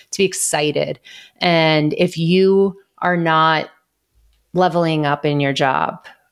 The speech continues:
if you're not doing new things in your job,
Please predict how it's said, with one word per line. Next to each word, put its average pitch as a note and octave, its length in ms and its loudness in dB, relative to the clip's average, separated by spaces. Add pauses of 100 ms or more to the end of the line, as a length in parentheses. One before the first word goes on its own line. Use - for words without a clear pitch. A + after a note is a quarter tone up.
(120)
if E3 220 0
you're E3 100 0
not F3 180 0
doing E3 480 -2 (120)
new F3 240 2
things D3 500 -4
in C#3+ 100 -4
your C3+ 140 -4
job, C3 460 0